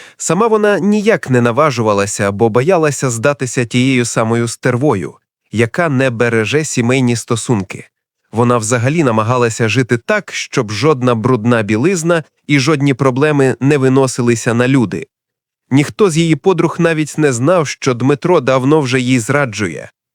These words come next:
У сім'ї давно були проблеми з грошима, бо працювати Дмитро не хотів, а красиво жити любив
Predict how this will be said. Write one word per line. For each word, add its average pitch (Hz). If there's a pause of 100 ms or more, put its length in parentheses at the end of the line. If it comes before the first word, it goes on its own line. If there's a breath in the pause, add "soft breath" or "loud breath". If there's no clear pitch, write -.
(140)
У 104
сім'ї 120
давно 117
були 113
проблеми 113
з 92
грошима, 127 (220)
бо 123
працювати 123
Дмитро 117
не 113
хотів, 180 (260)
а 120
красиво 135
жити 143
любив 107